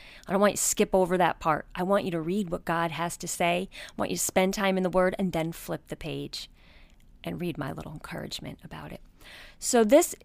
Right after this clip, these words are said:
this devotional means so much to me to get women in the Word. And so I thought, I know that's why the arrows are coming at me, 'cause Satan hates the truth, and I'm gonna do nothing but spread the truth.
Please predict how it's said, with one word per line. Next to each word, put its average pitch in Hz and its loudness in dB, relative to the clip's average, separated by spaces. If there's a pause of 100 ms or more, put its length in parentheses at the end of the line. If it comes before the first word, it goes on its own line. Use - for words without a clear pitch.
(140)
this 254 2
devotional 214 2
means 185 0
so - 2
much 190 0
to 185 -6
me 165 -4
to 165 -8 (140)
get - 4 (120)
women 175 0
in 170 -4
the 147 -8
Word. 147 -2 (600)
And 190 4
so 202 6
I 202 6
thought, 208 2
I 208 2
know 233 2
that's 208 0
why 170 -2
the 165 -2
arrows 180 -2
are - -10
coming 165 -8
at 180 -4
me, 160 -8
'cause 196 -6
Satan 214 -2
hates 180 -6
the 170 -6
truth, 196 -2 (420)
and 196 4
I'm 190 4 (200)
gonna 180 2
do 170 0
nothing 165 -2
but 151 -6
spread 147 -4
the 147 -8
truth. - -8